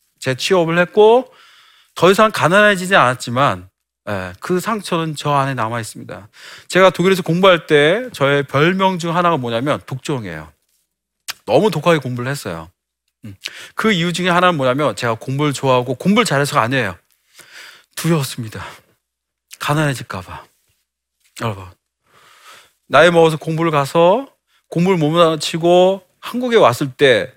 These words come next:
저에게 기다린 건 가난이란 걸 너무나 잘 알았습니다.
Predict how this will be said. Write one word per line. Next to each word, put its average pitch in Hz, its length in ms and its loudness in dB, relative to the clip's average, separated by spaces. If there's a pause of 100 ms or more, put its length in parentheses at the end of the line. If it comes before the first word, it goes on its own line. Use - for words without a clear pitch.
(120)
저에게 139 360 2
기다린 143 440 2
건 123 360 2 (480)
가난이란 131 600 -2
걸 101 340 -6 (160)
너무나 127 580 -2
잘 120 200 -8
알았습니다. 101 720 -10